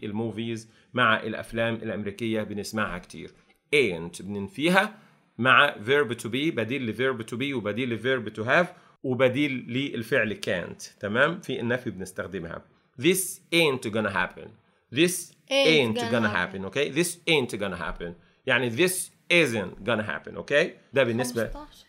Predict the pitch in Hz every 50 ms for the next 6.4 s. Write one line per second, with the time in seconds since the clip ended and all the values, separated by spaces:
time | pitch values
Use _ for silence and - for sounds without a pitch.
0 | _ - 165 165 156 123 117 156 160 147 135 131 147 - - - 123 117 110 110
1 | 113 113 107 107 - 131 131 120 135 151 151 127 120 120 139 151 143 120 120 110
2 | 117 147 135 127 110 127 131 113 110 107 104 101 92 87 101 131 151 151 - -
3 | 107 110 113 113 107 - 139 117 110 107 - - 139 151 156 170 180 - _ _
4 | _ _ _ _ _ - 110 143 143 143 139 135 135 - - - 127 120 120 120
5 | - - 135 135 131 127 - _ - - 190 165 131 110 110 110 - - 143 135
6 | 127 123 - - - 107 92